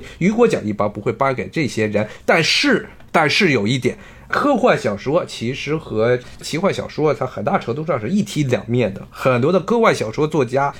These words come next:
同时也是奇幻小说作家，没有大的区别。比如说现在当代这些年啊，最火的这个奇幻小说作家这马丁大叔啊，到现在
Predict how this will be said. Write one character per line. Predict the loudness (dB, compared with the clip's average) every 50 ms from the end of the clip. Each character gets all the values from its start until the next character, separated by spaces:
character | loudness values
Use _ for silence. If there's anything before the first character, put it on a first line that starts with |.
| -12 -8
同 | -2 0 0 2
时 | 2 2
也 | 2 2
是 | 0 0 -2
奇 | -4 -4 -4 -2 0 0
幻 | 2 2 2 2 2
小 | 0 -2 -6 -8
说 | -6 -8 -10
作 | -8 -8 -10 -12
家， | -10 -10 -10 -10 -10 -14 -18 -20 -20 -20 -20 -20 -20 -20 -20 -20 -8 -2
没 | 0 2 4
有 | 4 2 2
大 | 2 0 0 0 -4
的 | -4 -4
区 | -4 -4 -2 0 0 0
别。 | 2 0 0 0 -2 -4 -12 -20 -20 -6 -2
比 | 0 2
如 | 2 2 0
说 | 2 2 2 2 2 2 -2 -4 -8 -16 -14
现 | -8 -2 0 0 2 4
在 | 2 2 2 0
当 | 0 0 0 2 0 0
代 | 0 0 0 2 0 -2
这 | -2 -2 -2 -2
些 | 0 2 0 2
年 | 2 2 2 2
啊， | 0 0
最 | 2 4 4 4
火 | 4 2 0 2 2
的 | 2 2
这 | 2 2 2
个 | 2 0 -2
奇 | -2 -4 0 2
幻 | 2 2 2
小 | 0 -6 -8 -6
说 | -4 -4 -4
作 | -2 0 -2 -2
家 | 0 0 0 0 2
这 | 0 -2 -2
马 | 0 -2 -2 -2 0
丁 | 0 2 2 2
大 | 0 -2 -2
叔 | -6 -6 -6 -6 -6 -8
啊， | -10 -12 -16 -20 -20 -20 -20 -6 -2
到 | 0 0 2
现 | 2 2 2 4
在 | 4 2 4 2 2 0 -2